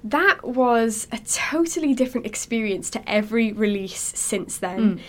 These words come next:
Speaker 1: because I had no idea about promotion. I had no idea that you should try and have this campaign set
Speaker 2: Mm.
Speaker 1: up before the release. So I just thought things get released on the day and then they do well or they don't do well.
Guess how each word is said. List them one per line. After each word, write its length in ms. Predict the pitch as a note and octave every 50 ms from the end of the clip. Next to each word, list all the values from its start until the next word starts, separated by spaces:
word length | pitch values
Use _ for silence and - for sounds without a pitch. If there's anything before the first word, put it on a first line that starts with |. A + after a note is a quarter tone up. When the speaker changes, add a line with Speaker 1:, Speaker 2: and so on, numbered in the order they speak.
| - - -
Speaker 1:
because 680 | - B3 A#3 A#3 - B3+ A#3+ A3+ A3 G#3+ G#3+ G#3+ - -
I 380 | - G#3+ A3 A#3 A#3 A#3 A3+ -
had 260 | - - - A3 G#3+ A3
no 260 | A3 G#3+ G#3+ A3 A3
idea 320 | A3+ A3+ A3 A3 A3 G#3+
about 220 | G#3 G#3+ G#3 G#3 -
promotion. 920 | - A3+ A3 G#3+ A3+ A#3 A#3+ B3+ B3 - - - C4 B3 A#3+ A#3+ A#3+ A#3+
I 180 | - - A3 A3
had 420 | A3 G#3+ A3 G#3+ G#3+ G#3 G#3 G#3 - - - - - -
no 200 | A#3 B3 B3 B3+
idea 460 | A#3 A#3+ G#3+ A3+ A#3 A3+ A3 G#3+ G#3
that 240 | G#3+ G#3+ G#3+ G#3 G#3+ - - - - - - - - - - -
you 200 | C#3+ F#3+ A3 A3
should 220 | - - A#3 G#3+
try 260 | - - A#3 A3 G#3+
and 480 | G#3+ G#3+ G#3+ G#3 G#3 G#3 G#3 G3+ - - - - - - - -
have 280 | A3 - A3 A3 G#3+
this 160 | - G#3+ -
campaign 760 | - - A3 G#3+ G#3 G#3 - - A#3 A3+ G#3+ G3+ F#3+ F3+ F#3 F#3
set 300 | - - - A3+ G#3 A3
Speaker 2:
Mm. 180 | G#3+ G3 F#3+ F3+
Speaker 1:
up 140 | F3+ - - - - - - -
before 320 | - G#3 - - A3+ G#3+
the 100 | G#3 G3+
release. 380 | F#3+ G3+ G3+ F3 E3+ - - - - - - -
So 280 | - - - B3+ A#3+ - -
I 140 | A#3 D4 E4
just 220 | D#4 C4 B3+ -
thought 360 | - A3+ G#3+ G#3+ G#3+ G#3+ - - - - - - -
things 340 | - C#4 C4+ C4+ C4 B3+ B3
get 200 | - B3 A3+ G#3
released 360 | A3 A#3 C#4+ D4+ D4 - -
on 80 | B3+ B3
the 60 | A#3
day 360 | G#3+ G#3+ G#3 G3+ G3+ G3+ G3+ G3
and 240 | - G#3 G3+ G3+
then 260 | G3+ G3 G3 G3 G3+ G3+
they 120 | G3+ G#3+
do 220 | G#3 G#3 C4+ C#4+ C4
well 260 | B3 A#3+ A#3 A3+ A3+
or 100 | G#3+ G#3
they 120 | G#3 G3+
don't 280 | G#3 G#3 G#3+ G#3 G3+ -
do 140 | G#3+ G#3+ G3+
well. 360 | F#3+ F#3+ F3+ F3+ F3+ F#3+ G#3